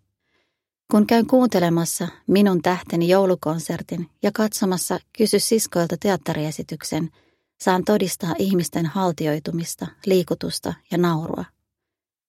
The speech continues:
Ennen kaikkea todistan sitä, kuinka Laura todella loistaa livenä. Lava on hänen toinen kotinsa, jossa hän näyttää tinkimättömän taituruutensa ja monipuolisen lahjakkuutensa.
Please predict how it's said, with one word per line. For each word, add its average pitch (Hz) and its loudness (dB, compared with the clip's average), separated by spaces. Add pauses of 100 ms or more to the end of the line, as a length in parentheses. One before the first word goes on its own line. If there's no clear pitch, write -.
(200)
Ennen 190 4
kaikkea 202 2
todistan 175 -2
sitä, 185 -2 (220)
kuinka 175 2
Laura 185 2
todella 175 0
loistaa 170 -2
livenä. 170 -4 (800)
Lava 196 4 (160)
on 180 4
hänen 175 2
toinen 175 0
kotinsa, 170 -6 (200)
jossa 185 -2
hän 175 0
näyttää 175 -2
tinkimättömän 180 -2
taituruutensa 165 -4
ja 165 -4
monipuolisen 165 -2
lahjakkuutensa. 170 -8